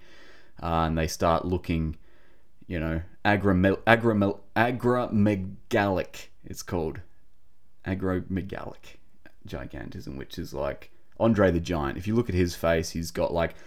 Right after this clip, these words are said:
disproportionately large brow bones and, uh, big jaws. Like, that, that's a common thing with this kind of gigantism. But after studying this, the molar and jawbone even more,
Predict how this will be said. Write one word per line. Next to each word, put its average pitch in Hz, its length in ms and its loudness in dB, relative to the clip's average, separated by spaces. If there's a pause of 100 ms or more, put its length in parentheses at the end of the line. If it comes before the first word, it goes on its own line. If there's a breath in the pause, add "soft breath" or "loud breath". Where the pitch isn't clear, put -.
(200 loud breath)
disproportionately 95 880 4
large 87 460 2
brow 85 340 4
bones 82 680 2
and, 73 280 -6 (500 soft breath)
uh, 76 280 -2
big 85 260 0 (200)
jaws. 87 720 2 (560 soft breath)
Like, 64 200 -4
that, 101 160 4
that's 92 260 4
a 82 340 6 (400)
common 92 320 4
thing 82 300 0
with 82 160 -2
this 80 160 0
kind 80 240 0
of 76 60 -8
gigantism. 104 760 0 (580 soft breath)
But 98 460 4
after 113 320 2
studying 156 640 4
this, - 540 0 (360)
the 107 140 2
molar 107 400 6
and 90 100 4
jawbone 92 380 4
even 82 240 0
more, 123 380 2